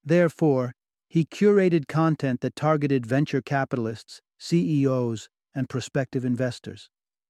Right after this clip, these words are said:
However, he soon found out that his intended audience wasn't this sophisticated crowd, but fictional avatars named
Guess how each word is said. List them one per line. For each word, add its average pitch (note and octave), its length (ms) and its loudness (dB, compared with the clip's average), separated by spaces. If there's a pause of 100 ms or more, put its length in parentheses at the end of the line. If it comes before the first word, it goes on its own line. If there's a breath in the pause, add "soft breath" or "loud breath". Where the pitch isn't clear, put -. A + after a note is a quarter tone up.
(200)
However, E3 540 2 (240)
he D3+ 120 2
soon G#3 320 2
found D#3+ 320 2
out D#3 220 2
that C3 160 -4
his C3 180 -2
intended C#3 500 0
audience C#3 480 0
wasn't C#3 420 -2
this C3 160 -2
sophisticated A#2+ 880 -6
crowd, A#2 380 -4 (360)
but C#3+ 120 -2
fictional E3+ 600 0
avatars C3 720 -2
named C3 320 0